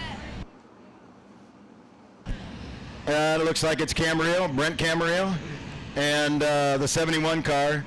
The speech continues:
is Cody Swanson. So we have Brian Camarillo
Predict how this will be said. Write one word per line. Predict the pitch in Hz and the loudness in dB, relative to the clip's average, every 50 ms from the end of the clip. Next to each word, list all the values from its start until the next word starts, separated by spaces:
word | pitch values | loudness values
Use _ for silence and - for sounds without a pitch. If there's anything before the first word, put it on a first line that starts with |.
| - - - - - - - - | -8 -12 -14 -14 -14 -12 -4 -2
is | 127 143 131 | -2 -2 0
Cody | - - 156 151 151 156 143 | 0 0 2 2 2 2 2
Swanson. | - - 151 156 156 160 147 - 127 131 147 147 131 - - - - - - - - - - - - - - - - - - - - - - - - - - - - - - - - - - - - - - - - - - - - - - - - - - - 190 196 220 220 220 - - - - - - - - - - | 0 2 2 2 2 2 0 0 0 0 -2 -4 -6 -10 -12 -14 -14 -14 -14 -14 -14 -14 -14 -14 -14 -14 -14 -14 -14 -14 -14 -14 -14 -14 -14 -12 -12 -12 -12 -14 -14 -16 -16 -16 -16 -16 -16 -16 -16 -16 -16 -16 -18 -18 -18 -18 -18 -18 -18 -16 -16 -14 -14 -14 -14 -14 -14 -16 -16 -16 -16 -16 -14 -14 -14 -14 -14 -12 -8
So | - - 143 147 147 | -4 -2 0 2 2
we | 151 | 2
have | 156 156 147 | 2 0 0
Brian | 135 151 165 175 180 190 | 0 0 2 2 2 2
Camarillo | 170 - 185 180 180 180 175 175 175 170 170 180 190 170 | 2 2 2 2 2 2 2 2 2 2 2 2 0 -2